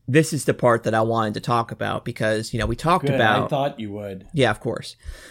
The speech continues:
Speaker 1: Uh, <laughs> um, because they, uh, you know, we talked about the first movie and how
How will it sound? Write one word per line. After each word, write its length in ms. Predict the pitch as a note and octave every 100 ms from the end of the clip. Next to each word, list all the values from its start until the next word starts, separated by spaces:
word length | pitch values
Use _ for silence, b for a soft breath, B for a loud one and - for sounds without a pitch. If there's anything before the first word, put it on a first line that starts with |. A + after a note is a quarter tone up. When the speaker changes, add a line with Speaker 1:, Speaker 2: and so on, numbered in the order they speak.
| B
Speaker 1:
Uh, 240 | A#2 A2 A2 - - -
<laughs> 1080 | - - - - _ _ _ - - G#3 -
um, 340 | A#2 G#2 A2 -
because 520 | C3 C#3+ C3 A#2+ A2+ -
they, 680 | B2+ C3+ B2+ A#2+ A#2 A#2+ _ _ _ _ _ _ _ _ _ _ _ _ _ - _ _
uh, 320 | G#2+ A2 A2 - -
you 120 | C#3
know, 100 | B2
we 80 | B2
talked 260 | E3 F3
about 180 | D3+ C3
the 40 | -
first 320 | C3 B2 -
movie 300 | F#2+ G#2 G2+
and 100 | A2
how 440 | A2 A2 A2 A2